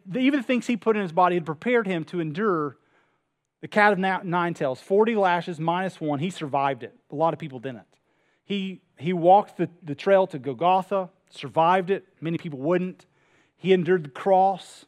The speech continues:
scorned its shame, ultimately submitted himself to fa-, to his Father, but he was,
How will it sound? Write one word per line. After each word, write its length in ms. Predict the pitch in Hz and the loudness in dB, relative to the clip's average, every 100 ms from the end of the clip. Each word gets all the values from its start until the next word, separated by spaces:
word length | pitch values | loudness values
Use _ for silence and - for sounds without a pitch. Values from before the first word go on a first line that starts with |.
| _ | _
scorned 480 | - - 190 196 180 | -20 -4 0 0 -2
its 140 | 143 | -6
shame, 500 | - 196 185 180 175 - _ _ _ 220 | -4 -2 -2 -4 -10 -16 _ _ _ 4
ultimately 420 | 240 247 190 180 | 4 4 0 -4
submitted 380 | - 175 196 185 | -2 -2 0 -2
himself 340 | 165 185 175 | -2 0 0
to 60 | 156 | -4
fa-, 360 | - 170 175 - 180 | 0 2 2 -2 -8
to 80 | 170 | -4
his 140 | 165 | -4
Father, 500 | - 170 170 143 131 - | 0 2 2 0 -8 -8
but 120 | 170 | -8
he 320 | 143 202 214 - _ _ _ | -4 -2 -4 -6 _ _ _
was, 260 | 196 190 | 0 0